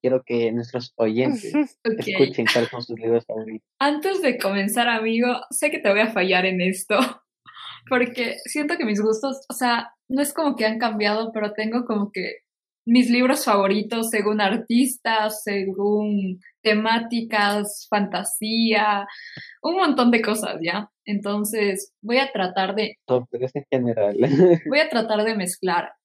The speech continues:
Speaker 3: Este, siento que yo soy una persona muy romántica, entonces, en este punto de mi
Speaker 1: Ah.
Speaker 3: vida, los libros que más me han gustado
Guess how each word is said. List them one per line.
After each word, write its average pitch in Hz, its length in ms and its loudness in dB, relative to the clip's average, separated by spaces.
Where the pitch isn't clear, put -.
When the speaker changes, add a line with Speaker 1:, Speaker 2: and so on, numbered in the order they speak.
Speaker 3:
Este, 208 600 0
siento 269 260 2
que 233 120 2
yo 208 100 4
soy 226 180 4
una 214 200 2
persona 190 580 -4
muy 208 140 -2
romántica, 185 600 -2
entonces, 180 720 -6
en 226 160 4
este 254 240 2
punto 220 320 -2
de 202 100 2
mi 180 280 0
Speaker 1:
Ah. 196 40 0
Speaker 3:
vida, 208 300 0
los 233 180 2
libros 262 340 2
que 202 120 -2
más 208 360 0
me 233 80 2
han 214 120 0
gustado 208 760 -2